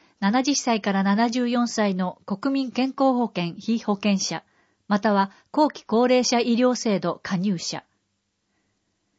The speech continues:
申請方法。この制度を利用する場合は、事前に身分証明書、保険証、印鑑を持参し、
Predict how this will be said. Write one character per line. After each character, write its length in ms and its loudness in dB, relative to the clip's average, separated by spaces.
申 240 -4
請 240 -2
方 220 2
法。 380 -8
こ 140 -2
の 100 -2
制 240 0
度 120 4
を 80 4
利 100 0
用 160 4
す 160 -4
る 120 0
場 180 2
合 100 2
は、 240 -6
事 200 2
前 160 4
に 280 0
身 180 4
分 180 2
証 240 2
明 180 2
書、 300 -4
保 120 -2
険 280 0
証、 480 0
印 180 -2
鑑 300 2
を 60 2
持 120 0
参 280 2
し、 280 -2